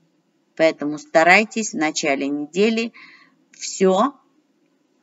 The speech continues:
принимать свои решения независимо. Давайте смотрим дальше.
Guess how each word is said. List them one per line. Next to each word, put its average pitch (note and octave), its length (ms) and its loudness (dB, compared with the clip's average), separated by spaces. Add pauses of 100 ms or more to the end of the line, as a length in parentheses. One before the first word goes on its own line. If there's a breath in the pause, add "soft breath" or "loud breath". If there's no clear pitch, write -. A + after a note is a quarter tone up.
(440)
принимать F#3+ 560 0
свои E3 340 -2
решения B3 800 0
независимо. D3+ 1300 -2 (260)
Давайте D#3 460 2
смотрим D#3+ 600 -6
дальше. B3+ 580 0